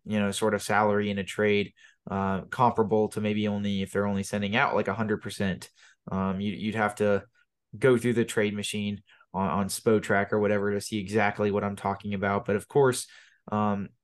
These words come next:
you know, with the Mavericks operating under that first apron, still having about eight or nine million left,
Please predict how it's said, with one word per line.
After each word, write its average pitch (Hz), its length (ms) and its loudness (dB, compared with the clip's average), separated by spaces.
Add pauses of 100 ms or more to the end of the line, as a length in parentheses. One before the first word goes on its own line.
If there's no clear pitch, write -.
(160)
you 101 80 -6
know, 98 100 -2
with 98 140 -4
the 110 60 0
Mavericks 107 500 2
operating 113 460 4
under 110 120 0
that 110 200 0
first 113 280 0
apron, 110 380 -4
still 110 200 0
having 107 220 -2
about 101 200 0
eight 110 180 2
or 107 60 0
nine 104 260 2
million 101 340 -2
left, 117 380 -2